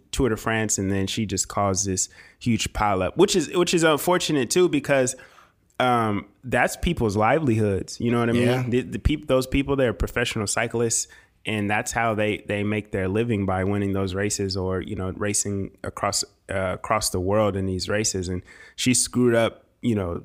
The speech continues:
Speaker 1: a bunch of people's opportunity, 'cause it was
Speaker 2: Yeah.
Speaker 1: only, like, twenty, I would say, like, twenty people that escaped or that, you know, missed getting, uh, in that huge pileup.
Speaker 2: Yeah.
Speaker 1: And these are people there, they're,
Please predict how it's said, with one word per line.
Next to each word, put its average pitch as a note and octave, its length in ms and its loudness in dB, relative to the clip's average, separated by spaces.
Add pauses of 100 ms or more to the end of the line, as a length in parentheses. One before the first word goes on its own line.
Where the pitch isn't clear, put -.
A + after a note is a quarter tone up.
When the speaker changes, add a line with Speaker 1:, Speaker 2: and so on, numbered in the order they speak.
(140)
Speaker 1:
a - 100 -6
bunch B2 380 0
of A2+ 80 -2
people's G#2 400 0
opportunity, G#2+ 680 0
'cause C#3 200 2
it C#3+ 100 6
was C#3 100 6
Speaker 2:
Yeah. C3+ 100 6
Speaker 1:
only, E3+ 180 4
like, C3 240 2
twenty, D3 600 2
I C#3 80 2
would E3 120 2
say, E3+ 120 0
like, C#3+ 200 2
twenty D3+ 260 0
people D3 380 0
that A#2+ 380 -2 (140)
escaped - 800 -2
or A2+ 200 2
that, G#2 260 -2 (100)
you B2 320 4
know, A2+ 140 2
missed A#2+ 380 2
getting, A#2 460 2 (460)
uh, A2+ 200 2
in A#2 120 2
that A2 160 0
huge B2 380 0
pileup. B2+ 520 4
Speaker 2:
Yeah. G2+ 380 2
Speaker 1:
And A#2+ 100 2
these C#3 160 4
are B2 60 4
people C#3 380 2
there, C3 340 4
they're, B2+ 420 2